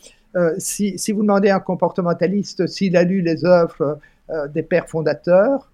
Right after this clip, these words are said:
hein, D'abord, il n'y a pas un père fondateur. Il y a,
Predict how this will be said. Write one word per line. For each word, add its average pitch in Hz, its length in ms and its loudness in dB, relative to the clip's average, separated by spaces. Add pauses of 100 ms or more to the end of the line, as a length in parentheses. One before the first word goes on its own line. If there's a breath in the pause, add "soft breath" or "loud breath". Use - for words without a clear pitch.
hein, 240 200 -2 (340)
D'abord, 185 200 4
il 180 40 2
n'y 160 60 2
a 147 60 -2
pas 147 260 0
un 254 200 4
père 185 260 -2
fondateur. 160 680 -4
Il 147 80 -8
y 160 80 0
a, 139 440 -4